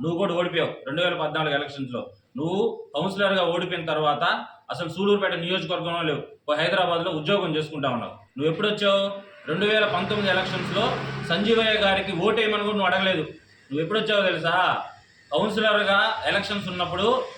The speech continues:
నాలుగు రోజులు ముందొచ్చి రఫీబాయ్ దగ్గరకు వచ్చి, "అన్నా, నేను కౌన్సిలర్ అవ్వాలనుకుంటున్నానన్నా, నాకు దయచేసి మీరు సపోర్ట్ చేయండి" అని చెప్పి మీ బ్రదర్స్ అందరిని వేసుకొచ్చి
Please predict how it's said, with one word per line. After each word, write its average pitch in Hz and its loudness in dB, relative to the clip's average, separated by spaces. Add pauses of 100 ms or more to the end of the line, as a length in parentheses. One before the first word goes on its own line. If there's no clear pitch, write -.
(180)
నాలుగు 170 2
రోజులు 202 2
ముందొచ్చి 196 0 (340)
రఫీబాయ్ 202 2
దగ్గరకు 180 2
వచ్చి, 202 2
"అన్నా, 180 2 (260)
నేను 156 -2
కౌన్సిలర్ 190 2
అవ్వాలనుకుంటున్నానన్నా, 156 0 (280)
నాకు 151 0
దయచేసి 180 0
మీరు 170 -6
సపోర్ట్ 160 -4
చేయండి" 156 -2
అని 147 -4
చెప్పి 190 -4 (180)
మీ 151 -2
బ్రదర్స్ 185 -2
అందరిని 170 -2
వేసుకొచ్చి 180 -6